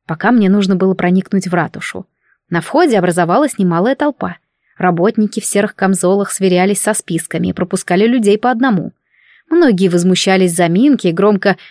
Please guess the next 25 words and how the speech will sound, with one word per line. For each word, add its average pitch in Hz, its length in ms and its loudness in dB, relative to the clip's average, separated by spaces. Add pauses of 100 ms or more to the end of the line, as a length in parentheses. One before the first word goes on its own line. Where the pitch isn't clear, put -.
(160)
высказывались 214 640 0
по - 80 -2
этому 262 300 2
поводу. 160 500 0 (400)
Шум 294 320 0
стоял, 214 460 0
как 202 220 -2
на 202 100 2
базаре 180 600 0
в 214 80 -4
выходной 190 520 -2
день. 165 400 -4 (960)
Добавить 226 460 2
еще 220 220 -2
факт, - 400 -4
что - 180 -6
площадь 202 380 0
была 190 180 2
ярко 180 340 0
освещена, 180 640 -2 (260)
да 196 120 -2
не 202 140 4
какими-нибудь 240 720 0
заурядными 262 560 2
факелами, 180 640 0